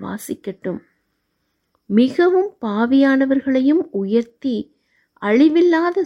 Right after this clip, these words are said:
சுதந்திரத்திற்கு கிறிஸ்துவின் உடன் சுதந்திரரான தேவனுடைய பிள்ளைகளாக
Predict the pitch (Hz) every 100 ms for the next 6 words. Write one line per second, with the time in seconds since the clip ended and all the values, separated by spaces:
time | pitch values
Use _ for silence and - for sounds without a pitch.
0 | - 220 240 277 277 247 - 208 - -
1 | 254 220 - _ _ - 269 320 - -
2 | 359 359 - 202 202 247 302 311 226 208
3 | 240 247 247 226 214 214 233 294 _ _
4 | _ 220 226 339 392 330 254 220 214 -
5 | 214 240 262 254 226 202 202 269 -